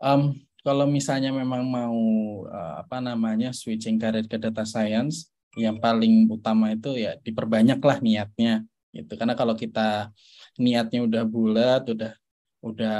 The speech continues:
apa namanya, udah on fire gitu, pasti apa aja bisa dilewati lah, hal-hal kayak misalnya belajar statistik, kayak belajar Python dan sebagainya, itu pasti insya Allah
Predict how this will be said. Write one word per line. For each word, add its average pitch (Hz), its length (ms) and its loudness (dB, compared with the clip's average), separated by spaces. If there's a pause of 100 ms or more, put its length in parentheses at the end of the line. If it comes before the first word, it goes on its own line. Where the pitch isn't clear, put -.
(100)
apa 110 240 -6
namanya, 113 320 0
udah 113 220 -8 (720)
on 120 100 -2
fire 123 540 0
gitu, 113 480 -6
pasti 120 240 0
apa 139 180 0
aja 123 140 2
bisa 113 260 -4
dilewati 107 1120 -2
lah, 110 180 0
hal-hal 107 380 -6 (160)
kayak 95 400 -2
misalnya 101 260 -6
belajar 104 300 -4
statistik, 110 720 -6
kayak 87 480 -6 (480)
belajar 110 320 2
Python 107 400 0
dan 110 160 2
sebagainya, 110 500 0
itu 123 140 -6
pasti 123 340 -4
insya 113 220 -2
Allah 127 240 -2